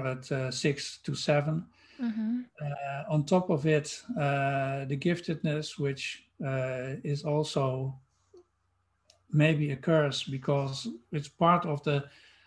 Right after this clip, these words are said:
Speaker 1: not being accepted, uh, in school, in social situations, not being seen.
Speaker 2: Right.
Speaker 1: But it's, it's very hard to discern,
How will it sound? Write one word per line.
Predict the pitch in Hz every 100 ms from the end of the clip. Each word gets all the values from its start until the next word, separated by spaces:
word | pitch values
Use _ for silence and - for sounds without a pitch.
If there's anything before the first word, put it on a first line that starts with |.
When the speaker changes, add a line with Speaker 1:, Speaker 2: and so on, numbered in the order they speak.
| _ -
Speaker 1:
not | 160 156 - - _ - 147
being | 156 156 160
accepted, | 139 - 156 147 - 139 135 - -
uh, | 143 135 135 170
in | 143
school, | 139 - 156 156 156
in | 147
social | 135 139 135 -
situations, | - 139 151 143 143 143 131 131 -
not | 143 139
being | 214 202
seen. | 196 202
Speaker 2:
Right. | - - _ _ _ _ _ _ _ _ _ _ _ _ _ - _ _ _ _ -
Speaker 1:
But | 165 165
it's, | 185 165
it's | 196 - - - -
very | 160 160 185
hard | 147 156 165 165
to |
discern, | 147 139 - 165 147 135 123